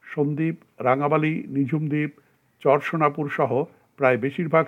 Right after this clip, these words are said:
চর এলাকায় বিদ্যুৎ পৌঁছে দিয়েছি। হাতিয়া নিঝুম দ্বীপে নিরবিচ্ছিন্নভাবে বিদ্যুৎ সরবরাহের ব্যবস্থা নেওয়া হয়েছে। যমুনার, তিস্তার অনেক দুর্গম চরাঞ্চলে বিদ্যুৎ পৌঁছে দেওয়া হয়েছে।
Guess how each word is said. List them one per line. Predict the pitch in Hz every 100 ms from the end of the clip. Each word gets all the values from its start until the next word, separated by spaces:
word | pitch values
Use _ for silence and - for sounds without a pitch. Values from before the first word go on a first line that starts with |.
| -
চর | 147 143
এলাকায় | 151 143 156 165
বিদ্যুৎ | 139 127 143 139
পৌঁছে | 143 139 139
দিয়েছি। | 104 - - - _ _ _ _ _
হাতিয়া | - 123 - 170 165
নিঝুম | 156 139 156 147
দ্বীপে | 143 143 165
নিরবিচ্ছিন্নভাবে | 156 147 151 151 - 160 156 151 147 139
বিদ্যুৎ | 135 135 131 165
সরবরাহের | - 143 151 135 147
ব্যবস্থা | 127 123 135 -
নেওয়া | 120 107 95
হয়েছে। | 92 - - - _ _ _ _ -
যমুনার, | 143 147 160 160 160
তিস্তার | 160 143 - 151
অনেক | 127 151 156
দুর্গম | 139 139 139 131
চরাঞ্চলে | 131 139 151 147 156 165 175 _ _ 131
বিদ্যুৎ | 143 135 147 -
পৌঁছে | 147 147 151
দেওয়া | 127 101
হয়েছে। | 95 - -